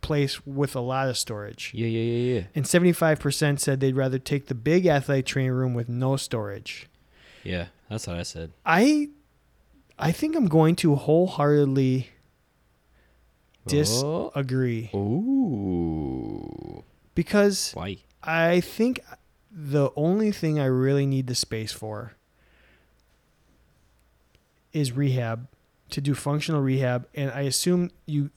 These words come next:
Speaker 1: are gonna go to a court or a field or a whatever anyways, so I'll, I'll make the, I'll just make the rehab work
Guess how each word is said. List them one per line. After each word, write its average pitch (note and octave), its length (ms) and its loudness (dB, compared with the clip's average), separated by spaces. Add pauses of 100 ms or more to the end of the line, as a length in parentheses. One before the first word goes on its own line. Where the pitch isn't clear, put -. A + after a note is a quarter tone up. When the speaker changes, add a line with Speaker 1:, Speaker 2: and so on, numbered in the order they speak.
Speaker 1:
are D3 80 -4
gonna C#3 160 0
go C#3+ 200 2
to D3 200 -2
a B2+ 60 0
court D3 440 -2 (100)
or C3 180 -2
a A#2+ 40 -6
field C#3 460 -2
or C#3 180 -2
a C3 80 0
whatever B2+ 460 0
anyways, C#3 500 -2
so - 220 -4
I'll, C3 280 -6 (220)
I'll C3+ 260 -4 (300)
make D#3+ 240 -2
the, C#3 160 0 (2250)
I'll D3 100 -2
just E3 220 -4
make C#3+ 220 0
the C3 100 -4
rehab B2+ 380 -2
work A#2+ 380 -8